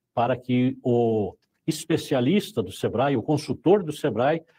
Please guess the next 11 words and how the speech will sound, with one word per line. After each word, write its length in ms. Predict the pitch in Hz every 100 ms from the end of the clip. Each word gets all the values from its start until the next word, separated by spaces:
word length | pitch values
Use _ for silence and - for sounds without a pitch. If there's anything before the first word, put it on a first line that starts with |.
| _ -
possa 360 | 143 160 -
atender 540 | 151 139 104 113 156 175
e 60 |
dirimir 480 | 127 147 131 110 165
a 40 | -
sua 220 | - 113
dúvida 380 | 95 139 151 147
e 40 |
passar 440 | 151 139 - 123
a 20 | 135
orientação. 600 | 131 143 - - 101